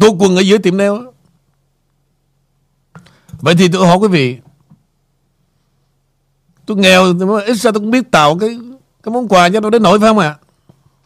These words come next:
Vì vậy, hãy cứ vui như mọi ngày, đừng cuồng điên mơ trăm năm sau. Rồi, mời cô, hôm nay là lễ tạ ơn,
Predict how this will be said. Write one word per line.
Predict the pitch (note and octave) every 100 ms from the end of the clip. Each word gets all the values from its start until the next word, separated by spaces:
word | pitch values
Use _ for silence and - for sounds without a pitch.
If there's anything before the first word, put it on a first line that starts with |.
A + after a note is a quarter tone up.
| _ _ _ _ _ _ _ - _ _ _ _ _ _
Vì | E3+
vậy, | F3 F3 F#3+ F3 - _ _ _ _ _ _ _ _ _ _ _
hãy | - E3 E3+
cứ | A#3+
vui | A3+ A#3
như | A3
mọi | G3+ E3+
ngày, | E3 D#3 C#3 A2 G2+ _ _ _ _ _ _ _ _ _
đừng | - E3 C#3+
cuồng | E3+ D#3+
điên | F3 F3+ F3+
mơ | F3+ F#3
trăm | F3 E3+
năm | E3+ E3+
sau. | E3 E3+ C#3+ C3 _ _ _ _ _ _ _ _ _ _ _ _ _ _ _ _ _ _ _ _ _ _ _ _ _ _ _ _ _
Rồi, | C3 D3
mời | D3+ D3+
cô, | F#3 F3 B2 - _
hôm | D#3+
nay | E3+ E3
là | D3
lễ | C#3+ E3
tạ | D3
ơn, | D3+ F3+ F3+